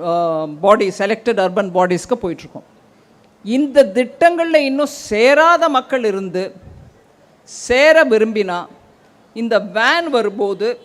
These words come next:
அந்தந்த அதிகாரிகள்கிட்ட நீங்க சொன்னீங்கன்னா உங்க பேரு சேர்க்கப்படும்.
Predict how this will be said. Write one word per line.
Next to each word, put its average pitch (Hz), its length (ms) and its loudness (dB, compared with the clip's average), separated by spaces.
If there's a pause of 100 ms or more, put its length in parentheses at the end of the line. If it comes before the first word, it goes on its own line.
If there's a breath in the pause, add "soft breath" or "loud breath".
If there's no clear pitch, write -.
(600)
அந்தந்த 233 520 2
அதிகாரிகள்கிட்ட 233 920 4
நீங்க 170 220 -2 (120)
சொன்னீங்கன்னா 208 500 -4
உங்க 196 240 -4
பேரு 240 500 4 (160)
சேர்க்கப்படும். 190 1120 -4